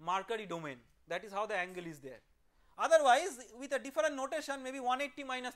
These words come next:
theta also be taken as an equivalent representation of the effect of the contact angle. So, this angle will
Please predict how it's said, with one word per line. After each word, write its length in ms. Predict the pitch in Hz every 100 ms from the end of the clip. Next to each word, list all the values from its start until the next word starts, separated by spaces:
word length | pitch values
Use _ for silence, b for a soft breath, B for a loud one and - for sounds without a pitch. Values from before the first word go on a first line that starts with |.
| -
theta 200 | 254 247
also 300 | 233 233 240
be 100 | 240
taken 340 | 220 214 233
as 140 | 220
an 100 | 220 202
equivalent 500 | 202 269 254 247 240
representation 680 | 226 220 226 220 220 220 285
of 160 | 214 220 - b b -
the 100 | 220
effect 260 | 220 -
of 80 | 196
the 80 | 185
contact 420 | 180 160 156 -
angle. 220 | 113 110 _ _ _ _ b b b b b _
So, 140 | 165 156
this 200 | 156 330
angle 400 | 277 269 277 302
will 240 | 277 269